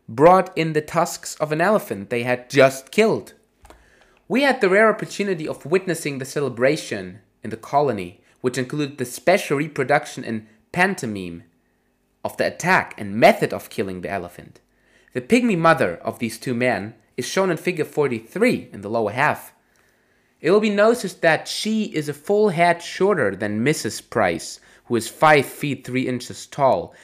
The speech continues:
This rugged, though small woman is the mother of five grown men,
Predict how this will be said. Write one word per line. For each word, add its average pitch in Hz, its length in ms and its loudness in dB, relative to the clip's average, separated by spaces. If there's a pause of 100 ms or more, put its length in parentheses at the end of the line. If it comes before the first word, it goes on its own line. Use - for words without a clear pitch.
(200)
This 196 280 -2
rugged, 135 580 4 (360)
though 123 240 4
small 170 640 4
woman 143 320 2
is - 140 -10
the 113 100 -6
mother 151 360 2
of 104 100 -2
five 165 580 2
grown 131 360 2
men, 127 420 0